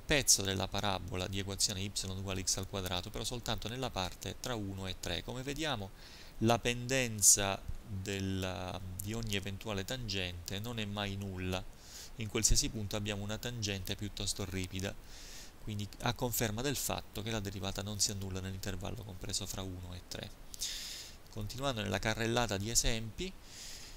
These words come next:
eh, dei possibili casi in cui non è rispettata qualcuna delle ipotesi del teorema, prendiamo adesso la seguente funzione. Eh, la chiamiamo magari h di x.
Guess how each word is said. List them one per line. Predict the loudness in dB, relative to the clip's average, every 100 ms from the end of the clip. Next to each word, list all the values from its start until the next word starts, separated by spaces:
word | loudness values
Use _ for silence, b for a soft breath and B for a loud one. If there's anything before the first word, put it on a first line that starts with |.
| B -10 -2
eh, | 0 2
dei | 2 0 0 -2
possibili | 0 2 2 2 2 0
casi | 4 4 6 4
in | 2
cui | -4 -2
non | 0 0
è |
rispettata | 4 4 4 0 2 2 2 0
qualcuna | 0 0 0 0
delle | 2 2
ipotesi | 0 -2 -2 -4
del | -4
teorema, | -4 -2 -2 0 -2
prendiamo | -4 -6 -4 -4 -2
adesso | -2 2 6 6 4
la | 0 0
seguente | 0 -2 -4 -4 -6
funzione. | -6 -6 0 2 2 -2 -6 -4 -4 -4 -10 B B B B B B B B B -16 -16 -14
Eh, | -4 0 2 0 0 -2 -2 -2
la | -2
chiamiamo | -2 -2 0 0
magari | 0 -2 0 0 -2 -4 -4
h | 0 0 0 -4 -2
di | -2 -4 -4 -2
x. | 8 8 8